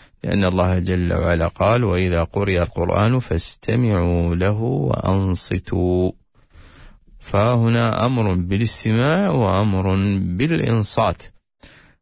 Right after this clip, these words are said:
والإنصات فيه معنى الاستماع وزيادة، ومقتضى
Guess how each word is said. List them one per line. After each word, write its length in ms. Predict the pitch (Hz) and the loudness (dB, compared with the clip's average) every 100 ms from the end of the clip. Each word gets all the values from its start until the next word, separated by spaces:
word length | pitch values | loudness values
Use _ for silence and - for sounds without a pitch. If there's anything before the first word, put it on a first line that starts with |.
| _ _ | _ _
والإنصات 1000 | - 92 92 92 90 90 85 - 98 95 95 | -4 0 2 0 0 -2 -2 0 0 0 -2
فيه 800 | 90 82 98 95 87 87 92 87 | -2 -2 -2 0 0 0 0 0
معنى 360 | 87 95 92 | 0 2 0
الاستماع 1000 | 85 82 - - 82 82 80 82 85 78 | 0 -4 -4 -2 0 2 2 0 0 -2
وزيادة، 720 | 80 120 131 113 85 80 80 80 | -2 0 0 -2 -2 0 0 -2
ومقتضى 800 | 98 120 - - 78 78 80 | 0 -2 -4 -4 -4 -2 -2